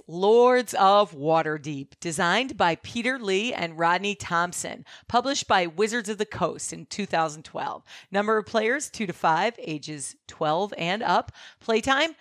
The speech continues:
sixty to a hundred and twenty minutes. All right, when our quest yielded this game, what were our first thoughts? Joe?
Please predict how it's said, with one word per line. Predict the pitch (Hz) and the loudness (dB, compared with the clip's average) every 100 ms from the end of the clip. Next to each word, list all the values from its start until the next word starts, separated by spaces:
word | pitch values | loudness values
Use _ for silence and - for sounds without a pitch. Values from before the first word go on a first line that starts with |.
| _ | _
sixty | - - - - - 277 | -14 -2 0 0 -4 -4
to | 254 196 | 0 2
a | 165 | 2
hundred | 170 170 185 | 0 -4 -8
and | 175 | -10
twenty | - 160 156 160 | -8 -6 -4 -6
minutes. | 147 156 156 - - - _ - - | -6 -6 -6 -8 -10 -14 _ -20 -4
All | 160 190 | 2 6
right, | 208 190 165 | 6 4 0
when | 160 180 | 0 2
our | 180 | 2
quest | - - 208 208 - | -2 2 4 4 0
yielded | 185 151 208 214 214 220 170 | -14 -4 2 2 4 0 2
this | 208 185 | 0 0
game, | - 170 160 151 - - - | -2 -2 -2 -6 -14 -18 0
what | 196 175 | 2 2
were | 170 | 2
our | 160 | 0
first | - - 135 - | -2 -12 -10 -12
thoughts? | - - - - _ _ - | -14 -18 -20 -20 _ _ -4
Joe? | 180 170 247 | 2 2 2